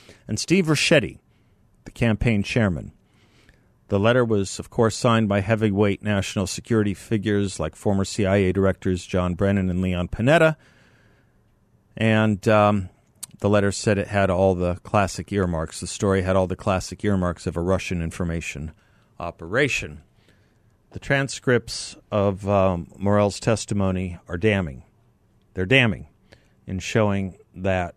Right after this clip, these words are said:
Blinken reached out to him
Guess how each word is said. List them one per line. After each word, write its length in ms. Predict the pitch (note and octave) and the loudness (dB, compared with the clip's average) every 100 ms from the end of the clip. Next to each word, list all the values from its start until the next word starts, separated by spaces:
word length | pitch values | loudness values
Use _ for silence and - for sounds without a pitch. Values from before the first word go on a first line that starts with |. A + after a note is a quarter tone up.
| _ | _
Blinken 440 | - A2+ - G#2 G2 | -2 -2 -2 -2 -2
reached 260 | G2 - | -4 -4
out 240 | G#2 F#2+ - _ _ _ _ _ _ _ _ _ | -2 -2 -4 _ _ _ _ _ _ _ _ _
to 140 | - G2 | -8 0
him 340 | B2 F2+ E2 | 0 0 -4